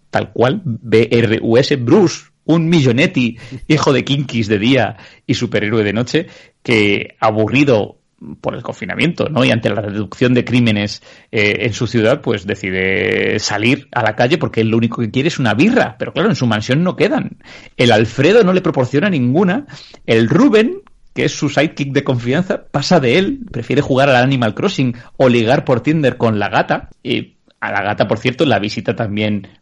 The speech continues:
Bruce, pues por aquello de, de, del fornicio, vamos a llamarlo así. Y entre tanto, pues tenemos los casos del comisario Pérez, una visita al asilo Arcada, una pelea con el supermotivado,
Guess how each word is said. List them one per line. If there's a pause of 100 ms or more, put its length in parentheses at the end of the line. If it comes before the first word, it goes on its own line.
Bruce,
pues
por
aquello
de,
de,
del
fornicio,
vamos
a
llamarlo
así. (360)
Y
entre
tanto,
pues
tenemos
los
casos
del
comisario
Pérez,
una
visita
al
asilo
Arcada, (300)
una
pelea
con
el
supermotivado,